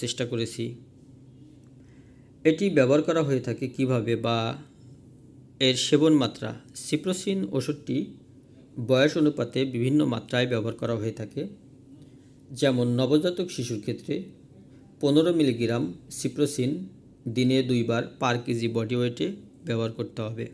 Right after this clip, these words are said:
এক মাস থেকে আঠারো বছর বিশ মিলিগ্রাম per কেজি বডি ওয়েট, সর্বোচ্চ মাত্রায় সাতশো পঞ্চাশ মিলিগ্রাম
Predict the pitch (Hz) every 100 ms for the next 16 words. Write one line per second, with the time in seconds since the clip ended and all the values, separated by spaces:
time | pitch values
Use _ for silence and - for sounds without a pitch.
0 | - - - - - - - - - -
1 | - - - 139 139 190 190 - 127 151
2 | 147 127 127 127 120 - 127 151 - -
3 | - - - 120 156 - 156 127 117 120
4 | 143 - 131 123 131 113 107 117 117 113
5 | 120 117 120 123 117 143 - - - -
6 | - - 147 131 147 156 185 143 107 127
7 | 120 120 117 - 120 120 - - - -
8 | - 127 123 160 156 131 113 117 131